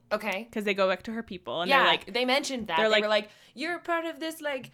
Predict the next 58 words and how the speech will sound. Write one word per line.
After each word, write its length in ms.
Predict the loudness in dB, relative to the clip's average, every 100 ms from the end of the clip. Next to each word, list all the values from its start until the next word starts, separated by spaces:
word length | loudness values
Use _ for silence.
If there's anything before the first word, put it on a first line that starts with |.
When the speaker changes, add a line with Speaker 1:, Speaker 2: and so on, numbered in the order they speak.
| -8
Speaker 2:
the 160 | 0
Speaker 1:
oh, 80 | 4
I 120 | 6
also 180 | 6 4
thought 180 | 4 4
Speaker 2:
Zaltana. 140 | 4
Speaker 1:
that 240 | 2 0 -2
we-, 160 | -10 -6
that 320 | -4 -4 -6 -12
woman 400 | -8 -4 -4 -4
was 180 | -4 -4
weird. 380 | -4 -4 -6 -10 _
She 240 | -8 -2 0
was 160 | 0
just, 200 | -2 -8 -6
she 160 | -4
felt 160 | -2 -2
like 160 | -4
just 160 | -6 -8
a 40 | -8
device 420 | -6 -4 -6 -8
character. 420 | -8 -6 -2 0
Speaker 2:
Ares. 220 | 0 2
Oh, 140 | 4 4
she's 200 | 2 -6
super 200 | -6 -4
big 200 | -2 -2
in 100 | -4
the 120 | -6
next 220 | -6 -8
few 160 | -14 -10
books. 120 | -4
Speaker 1:
Okay, 240 | -4 -4 -6
good. 340 | -4 -4 -4 -4
Speaker 2:
'Cause 140 | -2
Speaker 1:
Did 60 | 2
Speaker 2:
there's 120 | 2
Speaker 1:
she 80 | 4
Speaker 2:
the 60 |
Speaker 1:
become 180 | 2 2
the 60 | 2
magic 340 | 0 0 -2
mentor 340 | -4 -2 -2 -2
I 60 |
was 100 | -4
thinking 340 | -6 -8 -6 -6
about? 360 | -4 -6 -6 -4
Speaker 2:
Yeah. 160 | -2 -2
Speaker 1:
Okay. 220 | -4 -2
Speaker 2:
So 100 | 2
there's 180 | 2 2
four 300 | 0 2 2
main 220 | 2 0
magicians 920 | -2 -4 -8 -6 -6 -4 -6 -6 -12 -6
up 220 | -6 -4
there, 440 | -4 -2 -2 -4
and 300 | -4 -4 -4
she's 480 | -8 -8 -8 -10 -16